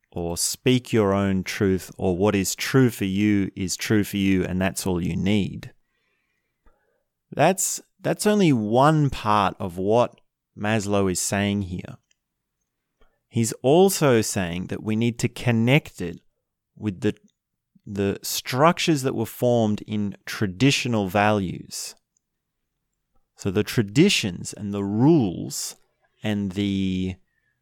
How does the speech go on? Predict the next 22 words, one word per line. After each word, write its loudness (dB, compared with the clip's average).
things 2
that -4
were 2
created 4
in -2
the -4
dogma 2
of -8
religion -6
and -6
the -4
conservatism 2
of -10
religion, -12
that 0
needs -2
to -6
be -2
integrated. -2
It's -6
not 2
that 2